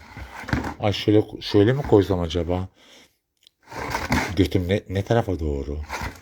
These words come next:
Şöyle mi? Şöyle mi? Böyle olursa olmaz. Evet. Arka bu tarafta kalsın.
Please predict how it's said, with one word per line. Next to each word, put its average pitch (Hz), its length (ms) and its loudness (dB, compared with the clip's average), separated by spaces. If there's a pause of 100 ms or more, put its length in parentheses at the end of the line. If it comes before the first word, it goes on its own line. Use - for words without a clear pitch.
(320)
Şöyle 90 260 4
mi? 196 280 -2 (640)
Şöyle 80 280 0
mi? - 280 -6 (1400)
Böyle 95 240 8
olursa 139 720 0 (1800)
olmaz. 85 840 -2
Evet. 90 640 -2 (880)
Arka 98 340 0
bu 80 80 -16
tarafta 78 400 -10
kalsın. - 540 -20